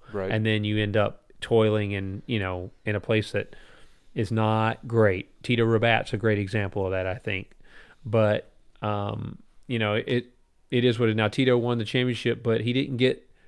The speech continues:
Speaker 2: a great offer. So the offers that these guys are getting to ride with Red Bull
Speaker 1: Yes.
Speaker 2: is perfect.
Speaker 1: Yes.
Speaker 2: It's perfect.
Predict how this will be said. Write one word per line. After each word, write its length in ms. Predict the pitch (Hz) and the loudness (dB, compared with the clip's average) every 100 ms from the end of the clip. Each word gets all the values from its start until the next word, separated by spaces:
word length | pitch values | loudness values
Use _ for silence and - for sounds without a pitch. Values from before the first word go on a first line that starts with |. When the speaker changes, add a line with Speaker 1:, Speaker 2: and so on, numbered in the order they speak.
| - | -10
Speaker 2:
a 100 | - | -2
great 300 | 117 117 117 | 2 4 4
offer. 480 | 117 110 - - - _ - - - - | 4 0 0 -10 -12 _ -20 -20 -20 -18
So 460 | - 135 135 135 - - _ _ _ _ _ _ _ _ - - - - - - | 0 2 2 -2 -10 -20 _ _ _ _ _ _ _ _ -20 -20 -20 -20 -20 0
the 320 | 135 127 123 - | 2 4 2 2
offers 380 | 139 135 143 120 | 2 4 2 2
that 120 | 117 | 0
these 220 | 123 120 | 0 2
guys 280 | 131 131 127 | 2 2 0
are 60 | |
getting 460 | 123 135 143 151 156 - _ | 0 0 0 -2 -6 -14 _
to 100 | - | -4
ride 360 | 113 113 117 117 | -2 2 0 2
with 200 | 113 98 | -2 0
Red 220 | 113 123 | 0 2
Bull 280 | 147 170 175 _ - _ - | 2 2 -2 _ -20 _ -14
Speaker 1:
Yes. 380 | 120 117 117 117 | -10 0 6 8
Speaker 2:
is 180 | 95 | 6
perfect. 540 | - 110 107 101 - - | 4 4 2 -4 -8 -10
Speaker 1:
Yes. 260 | 117 101 | -8 0
Speaker 2:
It's 140 | 123 107 | 2 6
perfect. 520 | 123 104 104 - | 6 6 2 -10